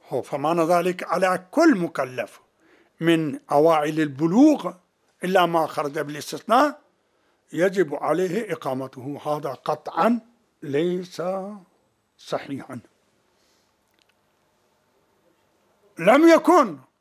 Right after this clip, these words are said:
كل المسلمين يسعى في إقامة الجمعة،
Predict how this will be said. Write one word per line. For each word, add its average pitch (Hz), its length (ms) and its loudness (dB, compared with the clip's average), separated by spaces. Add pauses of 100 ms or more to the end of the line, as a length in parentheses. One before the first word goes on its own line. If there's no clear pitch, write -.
(440)
كل 359 200 6
المسلمين 320 640 6
يسعى 294 380 4
في 226 240 2
إقامة 190 300 0
الجمعة، 135 340 -8